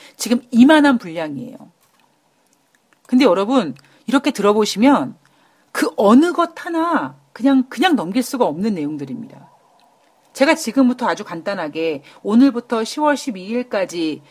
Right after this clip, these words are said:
열리는 시장에 대해서 뭐, 뭐가 열리는지 정도만 알려드릴 건데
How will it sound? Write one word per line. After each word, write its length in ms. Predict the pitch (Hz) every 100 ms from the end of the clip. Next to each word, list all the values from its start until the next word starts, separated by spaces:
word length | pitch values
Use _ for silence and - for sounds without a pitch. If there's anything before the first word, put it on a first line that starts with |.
| _ _ _
열리는 320 | 180 196 240 233
시장에 380 | - 320 302
대해서 760 | 233 202 180 185 160 175 156 139
뭐, 360 | 175 226 294 294
뭐가 460 | 220 247 254 269
열리는지 380 | 220 175 233 240
정도만 400 | 214 185 196 214
알려드릴 380 | 165 180 196 180
건데 540 | 156 147 269 196 131